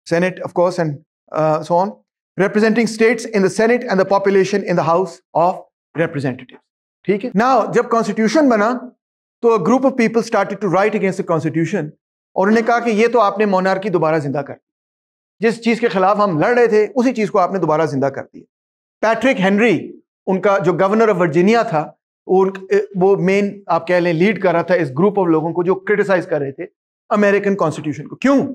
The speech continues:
क्योंकि उस जमाने में प्रेसिडेंट का तस्वर एक नया तस्वर था, एक नया आइडिया था। ये क्या चीज है प्रेसिडेंट?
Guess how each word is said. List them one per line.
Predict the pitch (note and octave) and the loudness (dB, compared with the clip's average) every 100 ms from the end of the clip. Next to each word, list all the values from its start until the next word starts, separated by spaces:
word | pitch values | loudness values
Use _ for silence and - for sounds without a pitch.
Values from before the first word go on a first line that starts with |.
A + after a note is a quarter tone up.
| - _ _ _ | -12 _ _ _
क्योंकि | A#3 A3+ | -4 0
उस | B3+ | 2
जमाने | G#3 G#3+ G#3+ C#4 | 2 2 2 2
में | C#4 C#4 | 0 0
प्रेसिडेंट | A3+ A3+ C4 D4+ B3 D#3 | 2 2 2 2 2 -2
का | - G3 | -4 -4
तस्वर | - F#3+ F#3 F#3 C4+ | -2 -4 -2 0 0
एक | C#4 B3 | 2 0
नया | E3 G3+ | 0 0
तस्वर | B3+ F#3 D#3+ C#3 | 0 -2 -2 -6
था, | - _ _ _ _ _ _ _ | -14 _ _ _ _ _ _ _
एक | F#3 | -2
नया | F#3 A3 | 0 2
आइडिया | C#4 G3 G3 | 2 2 0
था। | |
ये | A3 A3+ | 0 0
क्या | C4+ C#4 | 0 0
चीज | C4 F3+ | 0 0
है | |
प्रेसिडेंट? | F3+ D3 C3+ - | 0 -2 -4 -8